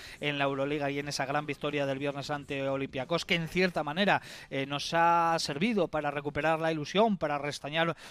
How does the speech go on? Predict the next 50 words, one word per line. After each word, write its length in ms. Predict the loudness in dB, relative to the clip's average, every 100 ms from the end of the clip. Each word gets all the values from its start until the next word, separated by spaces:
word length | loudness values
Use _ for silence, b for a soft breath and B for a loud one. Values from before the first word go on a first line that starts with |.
| B
un 60 | -8
poquito 320 | -4 -2 2
las, 340 | 2 2 0 2
eh, 240 | 2 2
las 260 | 0 -2 -4
heridas, 480 | 0 2 4 4 2 B B
eh, 340 | 0 2 2 0
abiertas, 480 | 2 6 6 6 0
¿no? 100 | -2
Hace 120 | -4
justo 260 | -4 -4 -4
siete 280 | -2 -2 0
días, 320 | 2 0 0 B
cuando 220 | B -4 -4
supimos 360 | -4 -4 -4
que 80 | -2
Baskonia 600 | -4 -4 -8 -4 -2 0
no 180 | -2 -2
iba 560 | 0 2 2 0 -4
a 60 | -8
estar 260 | -4 -2 -2
en, 160 | -4
en 160 | -8 -2
Málaga. 300 | 2 4 4
Pero 140 | 4
antes, 200 | 4 2
compañeros, 460 | 4 2 2 2 2
os 100 | 0
pido 180 | 0 2
un 80 |
análisis 680 | 4 6 6 6 4 2 0 B B B
ya 60 | -4
un 60 | 0
poquito 280 | 0 0
más 160 | -2 -2
en 100 | -2
frío, 320 | 2 4 4
porque 200 | 2 -4
hemos 180 | -4 -4
tenido 240 | -4 -2
bastantes 420 | -2 -4 -6 -6 -4
días, 400 | 0 0 0 0
eh, 220 | 0 0
para 280 | -2 -4 -4
digerirlo, 680 | -4 2 4 4 4 4 2 B B
eh, 160 | -2 -2
para 200 | 0 -2
analizar, 560 | -4 -6 2 6 8 6
para 400 | 0 0 0 -2
reflexionar 760 | -4 -4 -6 -4 0 2 0